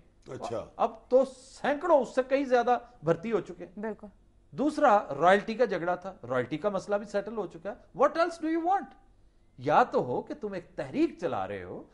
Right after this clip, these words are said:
Speaker 2: अवाम कदम कदम पर तुम्हारे साथ हैं, तुम्हारा साथ दे रहे हैं,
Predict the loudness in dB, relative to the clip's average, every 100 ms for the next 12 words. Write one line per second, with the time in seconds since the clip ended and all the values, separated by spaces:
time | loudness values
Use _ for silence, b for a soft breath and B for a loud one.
0 | b -8 -4 0 0 -2 -2 0 0 0
1 | -6 -6 -8 -6 -6 -6 -6 -2 -2 -2
2 | -14 -16 -8 -2 -2 2 4 4 4 -2
3 | -4 -12